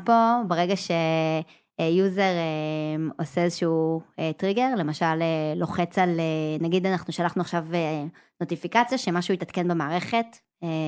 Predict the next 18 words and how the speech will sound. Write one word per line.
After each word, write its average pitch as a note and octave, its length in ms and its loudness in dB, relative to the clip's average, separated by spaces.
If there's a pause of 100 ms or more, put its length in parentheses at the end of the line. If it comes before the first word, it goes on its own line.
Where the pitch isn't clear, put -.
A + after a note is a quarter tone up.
(160)
למנהל, E3 500 0
שהוא E3+ 160 -6
רוצה D#3 200 -6
להתעדכן D#3+ 340 -4
איפה D#3 160 -4
הדברים E3 240 -2
עומדים. F#3+ 320 0 (520)
ברגע A3+ 220 2
שהוא A3+ 140 2
לוחץ F#3 320 0
על F3+ 140 4
הנוטיפיקציה, E3+ 840 0 (200)
אנחנו F3 240 0
חייבים F3 380 2
לוודא F#3+ 540 2
שאנחנו G3 300 0
לוקחים F#3+ 360 2
אותו C#4 200 2